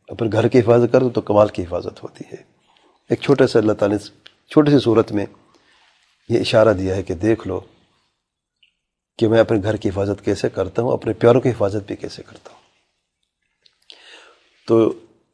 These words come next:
اصحاب الفیل کا قصہ ایک مقدمہ تھا کہ اب اللہ تعالیٰ گھر کی تعظیم ہونی ہے، اس لیے گھر کی حفاظت ہوگی تو تعظیم ہوگی نا،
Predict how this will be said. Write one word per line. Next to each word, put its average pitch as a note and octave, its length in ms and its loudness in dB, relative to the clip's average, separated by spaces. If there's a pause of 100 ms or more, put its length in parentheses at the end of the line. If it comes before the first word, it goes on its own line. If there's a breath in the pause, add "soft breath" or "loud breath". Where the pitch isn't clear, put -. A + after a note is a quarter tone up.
(140)
اصحاب - 220 4
الفیل C3+ 160 4
کا C3 120 6
قصہ C#3 300 4 (680)
ایک A#2 160 0
مقدمہ B2 480 4
تھا C3+ 200 6
کہ A#2+ 160 0 (600)
اب D#3 180 6 (460)
اللہ C#3 160 10
تعالیٰ B2 280 4
گھر C3+ 160 6
کی - 160 -4
تعظیم C3 480 6
ہونی B2+ 340 6
ہے، D#3 120 6 (440 loud breath)
اس D3 160 6
لیے C#3 140 6
گھر D3 140 6
کی D3 180 4
حفاظت C3 380 4
ہوگی D3+ 160 6
تو E3+ 120 6
تعظیم C#3 340 6
ہوگی G#2+ 240 2
نا، - 120 -4